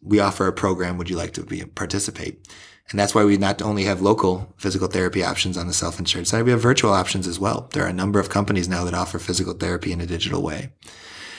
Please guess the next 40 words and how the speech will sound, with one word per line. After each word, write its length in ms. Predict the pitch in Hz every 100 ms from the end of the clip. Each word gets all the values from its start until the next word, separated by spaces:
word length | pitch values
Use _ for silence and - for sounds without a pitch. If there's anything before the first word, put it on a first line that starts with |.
| - -
So 400 | 117 107 104 -
there's 180 | 113 113
a 60 | 117
number 360 | 127 147 160
of 120 | 135
things 200 | 127 117
we 100 | 107
can 120 | 104 98
do 120 | 101
upstream 500 | 90 - 104 107 104
before 540 | 95 95 - 120 117 110
eventually 380 | 98 95 92
getting 220 | 90 87 85
to 100 | 87
that 140 | 87
prior 300 | - 87 92
auth 260 | 98 101 -
when 100 | 87
you 80 |
think 220 | 82 - -
you 60 |
need 160 | 90 87
the 60 | 92
surgery 400 | 98 95 98 92
and 100 | 85
have 120 | 80
psychologically 840 | - 92 92 90 92 95 87 90
prepared 400 | - 80 87 87
yourself 340 | 87 - 87 -
for 260 | - 120
it. 80 | 131
And 80 | 92
if 120 | -
we 100 | 92
can 140 | 92
do 120 | 92 92
that, 160 | 87
we 100 | 85
want 240 | 87 87 -
to. 240 | - 131